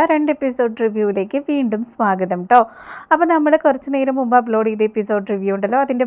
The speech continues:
ബാലൻസ് ആയിട്ടുള്ള റിവ്യൂ ആണ് ഇനി പറയാനായിട്ട് പോകുന്നത്. അപ്പോൾ എന്തായാലും നമുക്ക് റിവ്യൂവിലോട്ട് കടന്നാലോ? തുടക്കത്തിലേ തന്നെ ദാ കാണിക്കുന്നത് നമ്മുടെ ആകാശിനെയാണ്. അപ്പോൾ ആകാശ് പതിയെ പതിയെ മാറിക്കൊണ്ടിരിക്കുക കേട്ടോ. എന്തായാലും മാമൻ പറഞ്ഞതുപോലെ തന്നെ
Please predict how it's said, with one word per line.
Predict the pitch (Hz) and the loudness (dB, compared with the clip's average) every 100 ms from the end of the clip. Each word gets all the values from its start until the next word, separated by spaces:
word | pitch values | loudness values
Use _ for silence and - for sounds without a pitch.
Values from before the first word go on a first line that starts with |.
| 233 | 0
ബാലൻസ് | 233 233 247 240 | 0 0 -2 -2
ആയിട്ടുള്ള | 196 196 196 | -2 -2 -2
റിവ്യൂ | 196 185 185 | -2 -4 -2
ആണ് | 180 180 285 - - - - | 0 0 0 -4 -20 -10 0
ഇനി | 339 330 | 0 4
പറയാനായിട്ട് | 240 196 190 185 190 269 | 2 4 0 -4 -6 -2
പോകുന്നത്. | 269 262 254 262 - - - | 0 0 0 0 -2 -16 0
അപ്പോൾ | 247 294 | 2 2
എന്തായാലും | 277 269 277 | 0 0 0
നമുക്ക് | 262 247 247 - 254 | -2 0 0 0 -2
റിവ്യൂവിലോട്ട് | 277 294 285 277 277 | 2 4 4 2 0
കടന്നാലോ? | 262 262 254 254 262 _ - - - - | 2 2 2 0 -2 _ -20 -20 -4 2
തുടക്കത്തിലേ | 294 294 - 220 190 | 2 2 -2 0 0
തന്നെ | 185 180 | -4 -4
ദാ | 190 - | -6 -4
കാണിക്കുന്നത് | 196 185 185 196 185 294 294 | -4 -2 -4 -4 -2 -2 -2
നമ്മുടെ | 247 233 220 | -2 0 0
ആകാശിനെയാണ്. | 202 226 240 226 175 160 _ | 0 0 0 -4 -4 -6 _
അപ്പോൾ | - 220 | -6 -4
ആകാശ് | 208 208 247 | -2 -2 -4
പതിയെ | 226 208 220 | -6 -4 -2
പതിയെ | 226 226 | -2 0
മാറിക്കൊണ്ടിരിക്കുക | 202 202 208 226 208 190 | 2 0 0 -2 -2 0
കേട്ടോ. | 170 175 - - - - | 2 2 0 -12 -20 -4
എന്തായാലും | 262 277 269 220 220 220 226 | -2 2 4 4 2 0 0
മാമൻ | 208 214 240 | 0 0 0
പറഞ്ഞതുപോലെ | 226 202 202 220 226 214 202 | 0 0 0 -2 0 0 -2
തന്നെ | 185 | -4